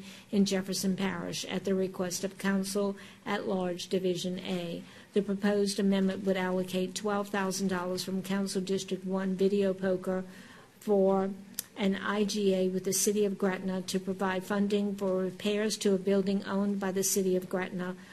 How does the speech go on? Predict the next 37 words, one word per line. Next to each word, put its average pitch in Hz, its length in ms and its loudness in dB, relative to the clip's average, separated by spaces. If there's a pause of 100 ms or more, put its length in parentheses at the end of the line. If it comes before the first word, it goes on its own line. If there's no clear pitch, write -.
(140)
located 202 520 4
at 190 160 -2
nine 196 320 -2
hundred 190 380 0
tenth 226 300 0
Street, 214 440 -2
Gretna, 202 380 0
Louisiana, 190 840 2 (300)
that 202 160 2
is 185 220 2
occupied 208 640 0
by 185 140 0
the 180 140 0
Boys 190 400 0
and 190 120 2
Girls 185 360 -2
Club 190 420 0 (600)
of 185 180 2
Southeast 196 560 2
Louisiana 185 680 2
at 190 160 -4
the 196 80 2
request 196 520 0
of 202 140 -6
Council 196 340 0
District 185 560 -4
One. 185 500 -4 (720)
And 202 100 4
that's 190 220 2
all 190 180 2
of 185 120 -2
the 185 120 4
amendments 185 460 0
I 170 60 -4
have 175 240 -8
to 190 100 -8
read. 185 300 -8